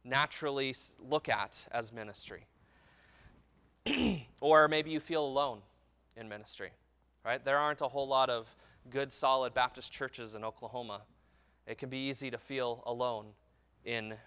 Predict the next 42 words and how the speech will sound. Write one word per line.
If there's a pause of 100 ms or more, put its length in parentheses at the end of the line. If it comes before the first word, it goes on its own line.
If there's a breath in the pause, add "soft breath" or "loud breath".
ministry. (920 soft breath)
Or
you
feel
sidelined (340 soft breath)
from
what
you
plan
to
do
your
whole
life. (380)
That
was
me (260)
when
I
came
back
from
India, (580)
right? (680)
From
the
point
of, (340)
I
got
saved
at
nine
years
old,
and,
uh,
sometime
in
that
same
year,